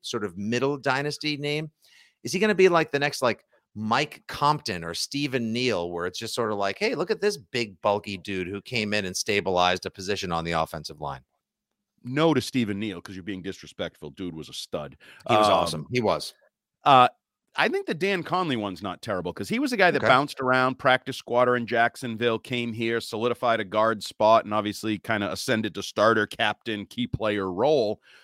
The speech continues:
Speaker 1: Mm-hmm.
Speaker 2: Um,
Speaker 1: Famous run back, played center. He was all over the line.
Speaker 2: Yeah,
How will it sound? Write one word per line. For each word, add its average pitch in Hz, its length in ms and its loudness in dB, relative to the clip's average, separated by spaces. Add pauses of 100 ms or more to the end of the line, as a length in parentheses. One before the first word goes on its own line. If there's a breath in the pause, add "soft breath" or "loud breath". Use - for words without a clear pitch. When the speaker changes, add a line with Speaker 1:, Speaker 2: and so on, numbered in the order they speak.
Speaker 1:
Mm-hmm. 107 120 0
Speaker 2:
Um, 127 320 2 (560)
Speaker 1:
Famous 107 340 0
run 156 200 8
back, 156 280 8
played 95 240 -2
center. 151 300 4
He 139 140 2
was 131 120 0
all 139 180 8
over 151 140 4
the 90 120 -2
line. 69 260 -8
Speaker 2:
Yeah, 180 280 8